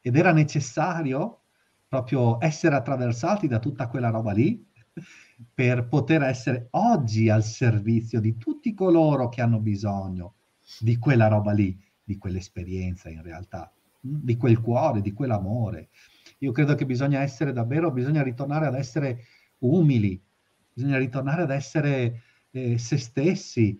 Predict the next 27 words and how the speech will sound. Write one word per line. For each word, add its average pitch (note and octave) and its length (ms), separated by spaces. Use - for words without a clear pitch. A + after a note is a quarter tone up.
spontanei, B2+ 1040
veri, A#2 800
e, A#2 480
e A#2 120
smettere C3 480
di A#2 100
vergognarsi A2 800
o A#2 80
di, A2 420
o G#2+ 100
di, A2 240
o F2+ 320
di G#2+ 180
mascherarsi C#3+ 880
da B2 140
quello D3 240
che A#2+ 120
non G#2+ 240
siamo, G2 540
perché B2+ 220
noi F#3 160
siamo F3+ 300
il D#3 80
frutto A#3 480
del G#2 120
nostro F#2 300
passato. - 640